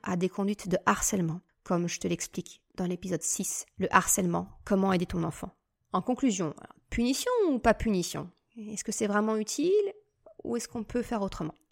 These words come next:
Eh bien, inspiré de la communication non violente de Marshall Rosenberg, face au comportement inapproprié de ton enfant, j'aimerais t'inviter à te poser ces deux questions.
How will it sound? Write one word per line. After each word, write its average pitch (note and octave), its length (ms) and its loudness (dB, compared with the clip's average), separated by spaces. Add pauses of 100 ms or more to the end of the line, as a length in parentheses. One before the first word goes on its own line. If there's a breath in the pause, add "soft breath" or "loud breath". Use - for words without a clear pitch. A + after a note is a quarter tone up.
(180 soft breath)
Eh A3 60 6
bien, A#3 260 2 (320)
inspiré D4 580 2
de G#3+ 100 2
la D#3+ 140 2
communication A#3+ 640 0
non G#3 100 4
violente G3+ 480 2
de F3 80 0
Marshall F3+ 320 0
Rosenberg, F3+ 640 0 (100)
face - 480 0 (160)
au G3 80 -2
comportement A3+ 800 -2
inapproprié A3 540 0
de F3+ 60 2
ton E3+ 200 -4
enfant, C#4 320 -6 (240)
j'aimerais G#3 320 0
t'inviter A#3 400 -4
à C4+ 40 -4
te G#3 120 -6
poser A#3+ 420 0 (120)
ces - 200 -4
deux F3 220 2
questions. - 420 -10